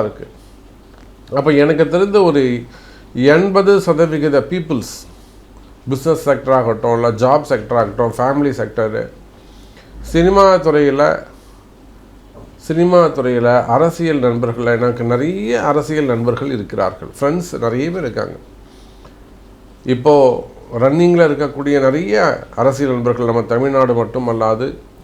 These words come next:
கர்நாடகா, பெங்களூர் ஆகட்டும், இல்ல ஆந்திர பிரதேஷ் ஆகட்டும், தெலுங்கானா ஆகட்டும், நம்ம இடத்துல, வாராகி இடத்துல வராத அரசியல் தலைவர்களே இல்லை. அப்போ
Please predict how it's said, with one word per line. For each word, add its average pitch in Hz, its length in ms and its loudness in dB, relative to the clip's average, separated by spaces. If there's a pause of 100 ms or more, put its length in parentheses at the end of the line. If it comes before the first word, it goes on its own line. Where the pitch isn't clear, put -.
கர்நாடகா, 117 680 0 (320)
பெங்களூர் 120 460 0
ஆகட்டும், 110 320 -4
இல்ல 120 140 -4
ஆந்திர 127 340 -2
பிரதேஷ் 113 460 -2
ஆகட்டும், 107 420 -6 (460)
தெலுங்கானா 139 580 -2
ஆகட்டும், - 380 -10 (1080)
நம்ம 143 220 6
இடத்துல, 160 340 2
வாராகி 147 520 4
இடத்துல 143 340 -2
வராத 131 320 4
அரசியல் 139 520 -2
தலைவர்களே 120 500 -2 (100)
இல்லை. 113 220 -8 (1300)
அப்போ 156 200 2